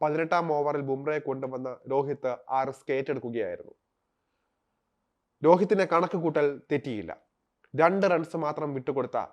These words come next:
ബുംറ ദക്ഷിണാഫ്രിക്കയെ വെള്ളം കുടിപ്പിച്ചു. ഈ ഓവറിൽ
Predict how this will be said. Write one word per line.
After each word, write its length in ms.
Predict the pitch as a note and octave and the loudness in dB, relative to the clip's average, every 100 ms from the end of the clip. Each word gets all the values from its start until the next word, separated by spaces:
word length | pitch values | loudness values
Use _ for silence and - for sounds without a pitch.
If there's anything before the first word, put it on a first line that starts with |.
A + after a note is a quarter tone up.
| - | -12
ബുംറ 360 | B2+ D3 C#3+ C3+ - | -8 -4 -2 -2 -4
ദക്ഷിണാഫ്രിക്കയെ 880 | B2 D3+ D3+ F3 D#3 D3+ C3+ C3 B2 - - | -2 -2 -2 -4 -4 -6 -4 -4 -4 -8 -12
വെള്ളം 340 | B2 C#3 D#3 C3 | -4 0 0 -2
കുടിപ്പിച്ചു. 400 | A#2+ - - B1+ - _ _ _ _ - | -8 -12 -14 -18 -20 _ _ _ _ 0
ഈ 140 | F3 | 6
ഓവറിൽ 440 | F3 D#3+ D#3+ D#3 | 8 8 6 2